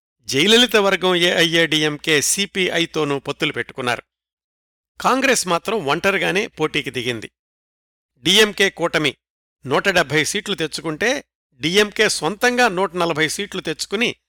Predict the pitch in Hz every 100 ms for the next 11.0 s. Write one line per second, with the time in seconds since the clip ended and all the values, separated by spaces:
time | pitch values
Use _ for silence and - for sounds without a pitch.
0 | _ _ _ - 151 170 - 196 180 156
1 | 151 - 151 - 147 127 131 - 123 170
2 | 175 131 - 127 135 - - 131 117 -
3 | _ _ _ _ _ _ _ - 151 190
4 | 220 202 190 170 151 117 151 160 175 151
5 | 151 139 135 _ _ _ _ _ 123 139
6 | 165 165 - 131 147 147 135 185 185 -
7 | _ _ _ - 147 196 190 156 147 143
8 | - 123 151 185 190 - _ _ _ -
9 | 147 180 175 170 156 135 - 160 147 147
10 | 139 143 120 131 147 143 139 - 127